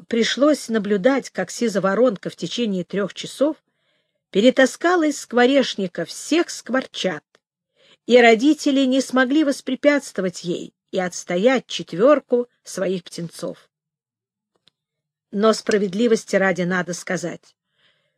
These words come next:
что никто из сизоворонок не становится профессиональным разорителем гнёзд. К тому же в открытые гнёзда на кустах и деревьях, в тростниках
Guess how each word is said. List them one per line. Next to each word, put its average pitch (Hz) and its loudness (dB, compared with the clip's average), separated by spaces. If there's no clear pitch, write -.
что - 4
никто 233 6
из 202 -4
сизоворонок 185 0
не 190 -2
становится 262 2
профессиональным 220 2
разорителем 175 0
гнёзд. 165 -10
К - -16
тому 302 6
же 320 4
в 185 0
открытые 277 2
гнёзда 214 0
на 170 -4
кустах 214 -4
и 185 -4
деревьях, 180 -2
в - -20
тростниках 214 0